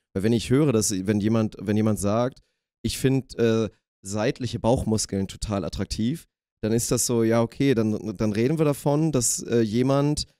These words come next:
mit sehr, sehr, sehr, sehr wenig Körperfett, und ist ja fair, wenn man das attraktiv findet, also absolut fair,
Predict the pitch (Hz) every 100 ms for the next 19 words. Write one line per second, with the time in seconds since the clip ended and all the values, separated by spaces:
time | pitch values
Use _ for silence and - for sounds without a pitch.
0 | _ _ 110 113 - - 95 87 131 180
1 | 160 151 135 143 135 127 135 - 151 165
2 | 190 208 185 120 107 - 120 175 214 135
3 | 117 110 113 110 - 156 - 180 214 -
4 | 104 92 - - 123 - 170 - 180 185